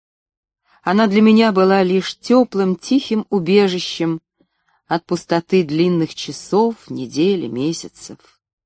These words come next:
Ее любовь не страшилась звезд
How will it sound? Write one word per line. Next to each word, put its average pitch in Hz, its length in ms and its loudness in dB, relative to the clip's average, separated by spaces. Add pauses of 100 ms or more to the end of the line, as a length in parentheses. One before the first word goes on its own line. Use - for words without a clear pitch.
(1040)
Ее 190 360 4
любовь 196 640 2
не 190 140 -2
страшилась 233 720 -4
звезд 170 840 -4